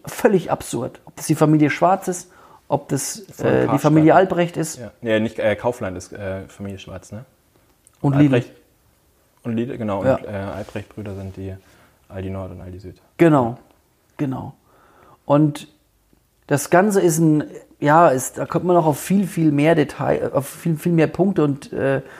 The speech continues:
Speaker 1: und, und Nebenaspekte eingehen. Aber ich glaube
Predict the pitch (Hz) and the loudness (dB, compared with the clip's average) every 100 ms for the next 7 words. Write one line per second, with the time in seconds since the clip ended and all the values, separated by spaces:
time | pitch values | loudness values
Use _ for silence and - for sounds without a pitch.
0 | - - - 147 147 147 147 139 139 160 | -20 -20 -4 0 2 0 0 0 2 2
1 | 208 147 - 151 139 127 127 143 139 135 | 4 2 2 -2 -2 0 2 2 2 0
2 | 135 135 - - - - - _ _ - | -2 -6 -16 -20 -20 -20 -20 _ _ 0
3 | 147 151 156 156 139 185 196 196 | 4 4 2 2 2 4 2 0